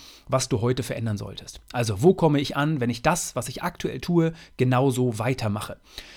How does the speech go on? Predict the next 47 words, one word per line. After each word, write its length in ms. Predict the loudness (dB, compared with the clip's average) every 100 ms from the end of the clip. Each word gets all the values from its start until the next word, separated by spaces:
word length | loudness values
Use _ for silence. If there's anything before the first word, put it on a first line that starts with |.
| -6
Kannst 180 | 0 2
du 40 |
dir 80 | 4
in 80 | 4
jedem 180 | 4 2
Kontext, 400 | 0 0 -4 -2
ähm, 220 | 0 0
überlegen. 400 | 2 4 8 8
Das 120 | 6 2
heißt 220 | 0 2
zum 80 | -2
Beispiel, 200 | 0 2
wenn 100 | 2
du 60 |
ein 80 | 0
Projekt 360 | 0 0 0 0
hast 180 | 0
im 60 | 0
Unternehmenskontext, 840 | 0 0 0 0 -2 -2 -4 -8 -2
wo 200 | -2 -2
was 200 | -4 -6
auf, 180 | -12
zum 100 | -10
Beispiel 180 | -8 -8
auf 60 | -2
sechzehn 320 | -2 0 -2
Monate 300 | 0 2 2
ausgelegt 360 | 0 2 0 0
ist 180 | -4 -6 -18 -6
und 60 | 2
du 60 |
bist 160 | 4 4
in 80 | 4
Monat 260 | 6 4
Nummer 140 | 2 -2
drei, 380 | 2 2 2 0 -6 _ _ _ _ -8
äh, 160 | -2 0
von 120 | 2
diesen 160 | 4 4
sechzehn 300 | 2 2 4
Monaten, 500 | 4 4 2 0 -2 -8 -14
ich 80 | 0
sag 80 | 2
mal, 60 | 2
an, 220 | 2 -2
an 120 | -4
Zeitbudget, 880 | -4 0 0 2 0 4 6 6 4